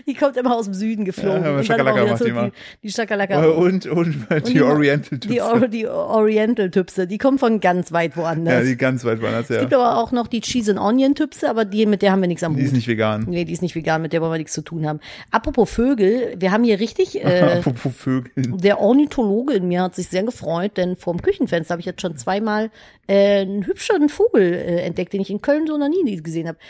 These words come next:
Speaker 1: Ich habe nämlich einmal einen Dompfaff vor dem, ähm, Dings sitzen sehen, vorm Küchenfenster. Könnt ihr jetzt mal googeln, wie die aussehen. Die sind sehr hübsch.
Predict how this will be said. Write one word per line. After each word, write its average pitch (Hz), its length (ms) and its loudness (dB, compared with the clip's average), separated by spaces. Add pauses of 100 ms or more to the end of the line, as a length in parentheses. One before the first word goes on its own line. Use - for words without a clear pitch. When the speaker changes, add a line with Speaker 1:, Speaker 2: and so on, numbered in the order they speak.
(140)
Speaker 1:
Ich - 80 -6
habe 339 80 -2
nämlich 277 220 2
einmal 277 800 2
einen 208 320 2
Dompfaff - 840 -2 (160)
vor 180 180 4
dem, 170 300 2
ähm, 160 680 0
Dings 165 280 0
sitzen 170 280 -2
sehen, 165 260 0
vorm - 200 0
Küchenfenster. 180 460 0
Könnt 202 140 0
ihr 175 40 -6
jetzt - 80 -6
mal 160 80 0
googeln, 202 260 2
wie 156 60 -2
die 160 100 2
aussehen. 175 320 0
Die 143 60 -6
sind 143 160 -6
sehr - 180 -2
hübsch. - 300 -4